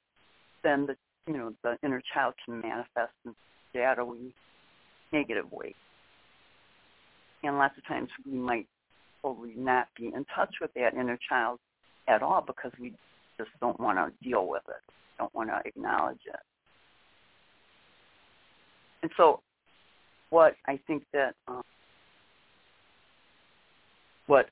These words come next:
many of us need to do, um, I mean, some of us have <laughs> sailed through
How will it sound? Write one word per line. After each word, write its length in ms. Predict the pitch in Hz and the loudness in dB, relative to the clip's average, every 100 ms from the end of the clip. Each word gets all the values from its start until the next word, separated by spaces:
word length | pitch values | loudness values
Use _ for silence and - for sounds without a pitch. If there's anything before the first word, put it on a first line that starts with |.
| - | -4
many 460 | 143 135 143 131 123 | -2 2 4 6 4
of 100 | 117 | 2
us 80 | 127 - | 2 0
need 220 | 127 113 | -4 -4
to 80 | 127 | -12
do, 340 | 110 107 214 226 _ | -10 -8 -8 -10 _
um, 340 | - 143 123 110 - | -4 -2 0 -4 -8
I 60 | 127 | -4
mean, 160 | 127 120 | -4 -4
some 160 | - 135 | -2 0
of 100 | 117 | 0
us 100 | 123 - | -4 4
have 220 | 143 120 - | 6 6 4
<laughs> 640 | 330 - 392 - 269 - - | 4 8 6 6 0 -4 -8
sailed 300 | 165 156 147 | -4 -4 -6
through 140 | 160 | -14